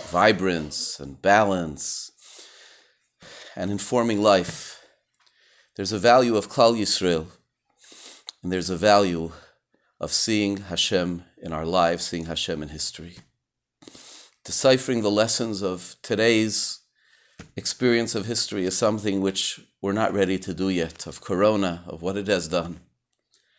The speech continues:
But we'll see him here, and we must see him here as well.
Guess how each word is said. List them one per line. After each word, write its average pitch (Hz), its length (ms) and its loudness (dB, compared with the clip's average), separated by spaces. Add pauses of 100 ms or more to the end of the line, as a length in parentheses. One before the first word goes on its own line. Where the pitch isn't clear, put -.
(300)
But 104 120 -2
we'll 104 180 -2
see 127 300 2
him 120 140 0
here, 117 520 -2
and 98 80 -8
we 98 100 -2
must 110 280 2
see 117 160 -6
him 98 120 -4
here 92 460 -4 (500)
as 80 160 -6
well. 67 300 -6